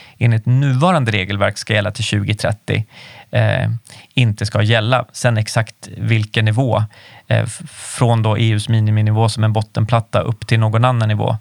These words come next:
där någonstans, eh, ligger det vad det verkar utifrån de underlag som vi kan läsa oss till, eh, som är offentliga.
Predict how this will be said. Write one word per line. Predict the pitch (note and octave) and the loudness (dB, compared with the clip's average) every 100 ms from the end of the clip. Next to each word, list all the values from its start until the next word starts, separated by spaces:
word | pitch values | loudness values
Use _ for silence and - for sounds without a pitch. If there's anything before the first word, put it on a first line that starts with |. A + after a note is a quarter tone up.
| _ | _
där | D#3 B2 | 0 0
någonstans, | A#2 G#2+ G#2+ G2+ A2+ - | 2 -2 -2 -4 -4 -6
eh, | B2 - A2+ - - - - _ | -2 -2 -2 -6 -20 -20 -20 _
ligger | A2+ A#2+ A2+ | 0 0 0
det | G#2+ | -2
vad | G#2 | 0
det | G#2+ | 0
verkar | G#2+ G#2 - | 0 0 -2
utifrån | G#2 - - G#2 F#2+ F#2+ | -2 -2 -2 0 0 -2
de | - A#2 A2+ | -2 0 0
underlag | A2 G#2 G#2+ G#2+ G#2+ | 0 0 0 0 0
som | G#2 | -4
vi | G#2 | -2
kan | A2 | 0
läsa | G#2+ G#2 B2+ | 0 0 -4
oss | A#2 | -4
till, | - B2 B2 - | -4 -4 -8 -8
eh, | - - | -4 -2
som | - - | -2 0
är | A2 | 0
offentliga. | G#2+ B2 - - | 2 -2 -2 -8